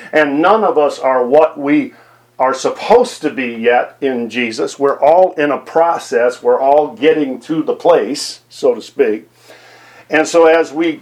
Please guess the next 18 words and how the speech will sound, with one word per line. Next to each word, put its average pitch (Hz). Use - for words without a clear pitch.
we 151
hear 208
the 196
lies 170
of 156
the 143
enemy 151
that 139
says, 139
"You 131
failed 170
over 139
here, 131
you 120
blew 180
it 180
over 147
here, 123